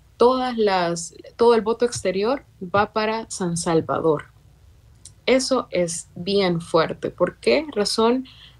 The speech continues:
el Tribunal Supremo Electoral ha decidido que todos los votos del extranjero sean a San Salvador? Porque ahí es donde está el mayor número de diputados de Nuevas Ideas y las alcaldías de San Salvador, que son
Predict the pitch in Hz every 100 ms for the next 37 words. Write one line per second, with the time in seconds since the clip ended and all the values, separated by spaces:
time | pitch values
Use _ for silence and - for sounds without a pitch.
0 | _ 185 185 190 190 196 - - 214 208
1 | 202 190 190 202 214 - _ - 196 214
2 | 190 190 190 - 175 196 214 - 175 -
3 | 226 233 240 220 190 170 196 196 - 160
4 | - 170 165 - 170 175 226 247 240 202
5 | 180 170 165 165 - 156 160 208 220 -
6 | _ _ - - 185 - 180 180 196 214
7 | 208 208 - 202 202 180 175 185 196 202
8 | 196 180 170 170 - 175 170 165 165 160
9 | 170 190 214 214 233 262 - - - -
10 | 190 190 180 170 160 160 185 185 185 185
11 | 185 180 185 185 190 196 202 - 190 -
12 | 185 220